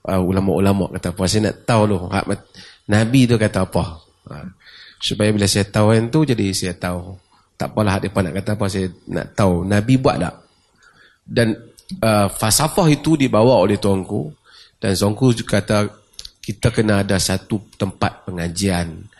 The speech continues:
yang orang memang mengaji, dia tahu dalil Quran dan Sunnah. Lepas tu dia nak tahu pendapat lain tu, tak apalah. Itu adalah secara penerangan umum lah, kerana tuanku bukan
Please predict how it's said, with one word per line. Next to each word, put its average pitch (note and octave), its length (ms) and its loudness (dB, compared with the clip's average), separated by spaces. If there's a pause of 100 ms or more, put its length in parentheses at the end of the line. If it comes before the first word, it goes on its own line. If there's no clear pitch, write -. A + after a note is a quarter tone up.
(260)
yang B2+ 400 0
orang A2+ 400 2
memang G2+ 320 2
mengaji, G2 640 0
dia G2+ 160 -2
tahu G#2 320 0
dalil F#2+ 640 -2
Quran G#2 480 -4
dan E2+ 80 -4
Sunnah. E2 320 -8 (1120)
Lepas A2 320 -2
tu C#3+ 160 2
dia A#2+ 160 2
nak E2 160 -2
tahu G#2 240 -2
pendapat G#2 400 0
lain A#2 240 0
tu, C#3+ 80 4
tak - 80 0
apalah. G#2+ 480 2 (1040)
Itu C#3 400 2
adalah A#2+ 400 4
secara G#2+ 480 2
penerangan A2 560 0
umum A#2 320 6
lah, A2 160 4
kerana G2+ 240 0
tuanku G2+ 400 2
bukan G2+ 400 0